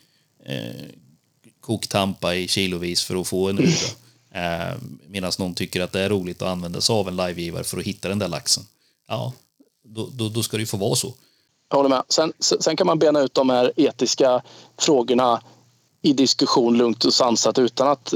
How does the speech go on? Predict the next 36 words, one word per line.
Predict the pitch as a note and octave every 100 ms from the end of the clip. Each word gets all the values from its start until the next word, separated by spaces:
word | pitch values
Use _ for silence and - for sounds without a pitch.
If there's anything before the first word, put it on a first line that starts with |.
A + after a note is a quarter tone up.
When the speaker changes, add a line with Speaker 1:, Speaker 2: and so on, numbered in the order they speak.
| E3
Speaker 2:
man | C3+
ska | - B2+
behöva, | A#2+ A#2+ A#2 A2+ A2+ _ _ _ _ _ _ -
ja, | D3+ -
som | - C#3
vanligt | C3 A2+ B2
där, | A2
att | G#2+
det | - B2
ska | -
inte | B2 - C3 B2
behöva | B2+ B2 A#2+
finnas | - A#2 C3+ - - - -
troll | - C3 A2 A2 - -
online | - C3 A#2 A#2 A2+
och, | A#2 A#2 B2+
och | A#2+
det | A#2+
ska | C3
inte | A2+ C3+ A#2+ A#2+ -
behöva | C3+ A#2+ A#2+ A#2+
vara | A#2+ B2+ C3 C3 - - - -
glåpord | D3+ B2+ - A#2+ A#2 A#2+
och | A#2+ A#2 A#2
idiotförklaringar, | B2+ B2+ A#2+ - A#2 A#2+ A#2 A#2+ A#2+
utan | A#2 B2+ A#2+
man | A#2+
måste | B2 -
kunna | B2+ B2+
ha | A#2+ C3+
en | D3+
diskussion | C#3+ - D3 C3+ A#2+
där | A#2+
det | A#2+
faktiskt | - A#2 - -
är, | A2+